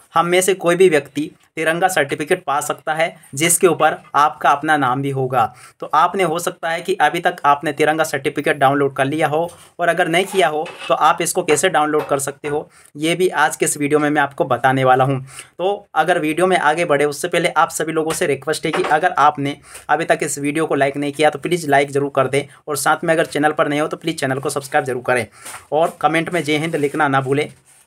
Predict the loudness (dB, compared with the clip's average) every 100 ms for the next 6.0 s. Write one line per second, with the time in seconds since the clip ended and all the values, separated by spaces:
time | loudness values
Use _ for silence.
0 | _ _ _ -10 -4 0 2 2 0 0
1 | -2 0 -2 -2 -4 -4 -4 -4 -4 0
2 | 0 0 -2 -2 -2 -4 -6 -8 -6 -4
3 | -2 0 2 0 -2 -4 -6 -10 -14 -14
4 | -14 _ _ _ _ _ -20 -20 -20 _
5 | -2 2 4 4 4 4 2 4 2 2